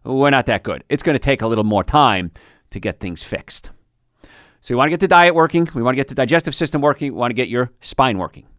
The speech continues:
And if you wanna get the Super Greens, the Essential Source, my books, the other supplements, those are all on my website, D R Joe dot com, or on Amazon as well. If you wanna make an appointment to come see us in the Atlanta area, we have offices in Marietta, Duluth, and Stockbridge. We would love to have you come in and see us.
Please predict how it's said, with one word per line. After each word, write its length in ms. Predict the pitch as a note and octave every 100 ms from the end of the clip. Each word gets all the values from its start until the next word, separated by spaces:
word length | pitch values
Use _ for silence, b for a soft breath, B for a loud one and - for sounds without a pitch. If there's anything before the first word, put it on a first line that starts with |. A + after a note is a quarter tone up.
| _ _ _ b b b
And 160 | G#2
if 80 | G#2
you 60 | A#2
wanna 160 | A2+
get 120 | A2+ F#2+
the 40 |
Super 220 | - E3+
Greens, 220 | D#3 E3
the 60 | C#3
Essential 300 | A2+ C#3+ C3
Source, 340 | - D3 C#3+
my 120 | C3 G#2
books, 260 | A2+ -
the 100 | A#2+
other 140 | C#3+ D#3
supplements, 460 | - B2+ B2+ A#2+
those 180 | C3 C#3
are 80 | C#3+
all 100 | C3+
on 80 | C#3
my 100 | C3+
website, 500 | A#2 G#2 A#2 A2 G#2
D 60 |
R 80 | A2
Joe 260 | A#2+ A2 A2+
dot 200 | A#2+ B2+
com, 280 | B2 A2+ A#2
or 160 | D3
on 220 | D#3+ D3+
Amazon 440 | - D3 D3+ A#2+ A2+
as 120 | G#2+
well. 320 | C#3 F2+ B2 _ b b b b b
If 180 | - C3
you 60 |
wanna 160 | C#3+ D3
make 140 | D3+
an 60 | C#3+
appointment 320 | C3 D#3 D3+
to 40 | -
come 100 | D3
see 220 | - G3
us 160 | G#3+
in 60 | C#3+
the 60 | B2+
Atlanta 280 | C3 D3
area, 320 | C#3 D3 E3+ E3
we 80 |
have 80 | A#2+
offices 300 | A#2+ - A#2+
in 80 | A#2
Marietta, 400 | A#2+ C3+ C#3 C#3+
Duluth, 320 | B2+ C3+ C3+
and 120 | C#3
Stockbridge. 560 | C3 C#3 C#3+ - D#3+ F3+
We 140 | G3
would 140 | B3 C#4+
love 560 | D4+ E4 D#4 E2 - _ _ _ _ -
to 60 |
have 100 | C#3+
you 60 | C3
come 160 | C3+ C3
in 60 |
and 100 | G#2+
see 120 | G2+
us. 200 | D2 -